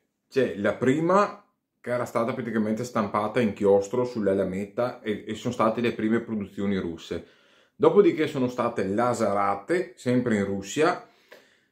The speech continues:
e vi dico quelle non mi sono piaciute, e poi ci sono quelle sempre stampate a inchiostro ma fatte in India. Quelle che io proverò nel video sono le prime produzioni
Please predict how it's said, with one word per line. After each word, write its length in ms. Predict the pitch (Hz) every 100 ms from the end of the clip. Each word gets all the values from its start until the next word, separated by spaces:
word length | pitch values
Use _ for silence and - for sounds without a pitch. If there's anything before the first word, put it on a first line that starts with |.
| _ _ _ _ _ -
e 100 | 113
vi 120 | 113
dico 260 | 117 127 123
quelle 260 | 123 120
non 320 | 110 110 117
mi 80 | 117
sono 220 | 107 104
piaciute, 840 | 95 95 90 85 80 139 165 - -
e 140 | 208
poi 400 | 208 160 160 190
ci 100 | 190
sono 320 | - 170 151
quelle 480 | 147 156 123 98 -
sempre 460 | - - 160 170 135
stampate 440 | 120 120 131 135
a 20 | 196
inchiostro 480 | 180 143 131 -
ma 160 | 156 147
fatte 360 | 139 98 92 98
in 120 | 92
India. 400 | 85 82 87 87
Quelle 300 | - 175 165
che 120 | -
io 140 | 156 156
proverò 400 | 117 113 123 143
nel 200 | 175 143
video 340 | 151 147 180
sono 520 | - 151 123 98 -
le 300 | - 107 120
prime 360 | - 135 185 190
produzioni 1040 | 151 135 120 113 - 127 120 107 82 -